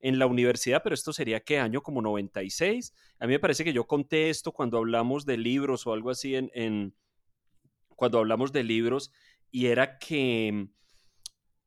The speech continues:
un profesor que se llamaba Alejandro Rosas, no sé si todavía está en la Universidad Nacional, saludos a Alejandro Rosas,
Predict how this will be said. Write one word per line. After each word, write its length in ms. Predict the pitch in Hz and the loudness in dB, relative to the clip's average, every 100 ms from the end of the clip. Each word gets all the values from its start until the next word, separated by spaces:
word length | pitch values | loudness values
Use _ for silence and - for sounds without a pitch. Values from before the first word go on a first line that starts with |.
| - | 4
un 180 | 185 | 6
profesor 380 | 180 220 202 156 | 8 6 6 2
que 100 | - | 2
se 40 | 165 | 0
llamaba 180 | 123 | 4
Alejandro 480 | 131 135 139 135 147 | 4 4 4 2 2
Rosas, 560 | 147 147 151 196 - - _ _ _ _ 165 _ | 4 2 2 -4 -10 -20 _ _ _ _ -20 _
no 180 | 104 104 | -12 -8
sé 120 | 123 | -6
si 140 | 120 | -6
todavía 260 | 127 123 107 | 0 0 0
está 140 | 104 | 0
en 80 | 123 | 0
la 40 | 127 | 2
Universidad 380 | 127 110 - 104 | 2 2 0 -2
Nacional, 320 | 120 117 151 | -2 -2 -2
saludos 320 | 165 113 127 | -2 -2 0
a 20 | |
Alejandro 360 | 127 107 107 123 | 0 -2 -2 -4
Rosas, 360 | 127 127 170 | -2 -2 -6